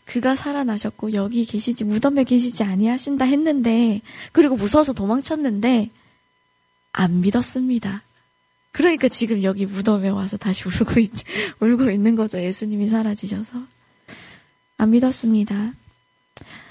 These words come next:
어, 살아나셨다는 사실을 안 믿었습니다.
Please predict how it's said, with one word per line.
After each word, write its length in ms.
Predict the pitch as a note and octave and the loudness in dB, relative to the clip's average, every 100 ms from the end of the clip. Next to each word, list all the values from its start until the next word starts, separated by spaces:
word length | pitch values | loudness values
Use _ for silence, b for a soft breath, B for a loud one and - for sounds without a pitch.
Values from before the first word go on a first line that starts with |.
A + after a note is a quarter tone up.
| B _ _ _ _ _ _ | B _ _ _ _ _ _
어, 380 | A3+ G#3+ A3 A3+ | -6 -2 -2 -4
살아나셨다는 800 | C4+ D#4 D#4 A#3+ A3+ B3+ A#3+ A3+ | -2 0 2 2 0 0 0 0
사실을 580 | A#3+ B3+ B3 A3+ A#3+ E4 _ | 0 -2 -2 -2 -4 -6 _
안 160 | G#3+ G3+ | -4 0
믿었습니다. 760 | A3+ A#3 - G#3 G#3 - A#3+ | 0 0 -4 -6 -4 -6 -12